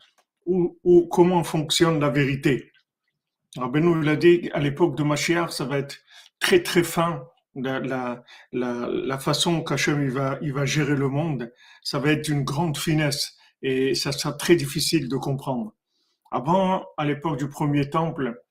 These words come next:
ou même du deuxième, il y avait des choses claires. Voilà, euh, si vous faites ça, alors il y a ça, attention, il va, si vous faites pas comme ça, alors il y aura tel problème. Les choses, elles étaient claires, tout le monde pouvait comprendre ce qui se passait. Aujourd'hui,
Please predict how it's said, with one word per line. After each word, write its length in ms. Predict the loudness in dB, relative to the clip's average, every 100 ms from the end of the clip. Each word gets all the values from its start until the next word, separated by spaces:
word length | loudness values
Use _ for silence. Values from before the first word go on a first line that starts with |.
| _ _ _ _ _ _ _ _ _ _
ou 60 | -2
même 240 | 2 4
du 140 | 2 0
deuxième, 480 | 0 2 2 2 2
il 40 |
y 40 |
avait 140 | 0 2
des 120 | 0
choses 300 | 2 0 -2
claires. 500 | 0 0 0 -4 -12 -20 -20 _
Voilà, 480 | -4 2 2 2 -2
euh, 120 | -6
si 200 | -6 -2
vous 140 | -2 -2
faites 240 | -2 -2
ça, 260 | 0 2 2
alors 320 | 0 -2 0
il 60 |
y 20 | -2
a 80 |
ça, 280 | -2 -2 0 -2
attention, 680 | -4 -4 -2 -2 -2 -4 -8 -20 -20 -20 _ -10
il 100 | -6
va, 200 | -2 -2
si 160 | -2 -4
vous 120 | -4
faites 240 | -6 -6 -4
pas 120 | -4
comme 200 | -4 -4
ça, 220 | 0 2
alors 340 | 0 -2 -6 -4
il 60 |
y 80 | -4
aura 180 | -4 -6
tel 200 | -4 -6
problème. 600 | -4 -4 0 0 -2 -8 _ _ _
Les 80 | -4
choses, 280 | -2 -2 0
elles 160 | -2
étaient 220 | -2 -2 -2
claires, 420 | 0 0 0 -4 -4
tout 80 | -2
le 80 | 0
monde 260 | -2 -4
pouvait 220 | -4 -2
comprendre 640 | -2 -2 -4 -4 -4 -6 -12 _ _ _ _ _ _
ce 160 | -4 -4
qui 140 | -2
se 80 | -4
passait. 400 | -4 -6 -2 0
Aujourd'hui, 840 | 0 0 -2 -2 2 2 2 0